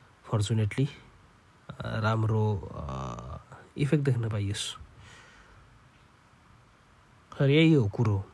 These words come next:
अब कुरो केही पनि छैन। अब आजको रेकर्डिङ गर्दा चाहिँ कोभिडको बारेमा कुरा नगरौँ होला भन्यो, अन्तमा त्यही कोभिडकै कुरा आउँछ।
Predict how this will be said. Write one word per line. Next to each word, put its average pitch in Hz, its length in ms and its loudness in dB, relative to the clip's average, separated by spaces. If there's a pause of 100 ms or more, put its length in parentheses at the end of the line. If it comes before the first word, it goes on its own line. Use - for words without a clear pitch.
(160)
अब 120 140 -4
कुरो 131 240 0
केही 139 220 2
पनि 151 100 4
छैन। 101 300 -2 (1200)
अब - 200 -6
आजको 117 520 0
रेकर्डिङ 113 400 0
गर्दा 113 240 -2
चाहिँ 127 180 -2
कोभिडको 123 360 2
बारेमा 113 260 -2
कुरा 123 200 0
नगरौँ 127 400 2
होला 123 240 -4 (200)
भन्यो, 143 520 2 (160)
अन्तमा 127 400 2
त्यही 131 200 0
कोभिडकै 110 380 -2
कुरा 120 220 -2
आउँछ। - 260 -10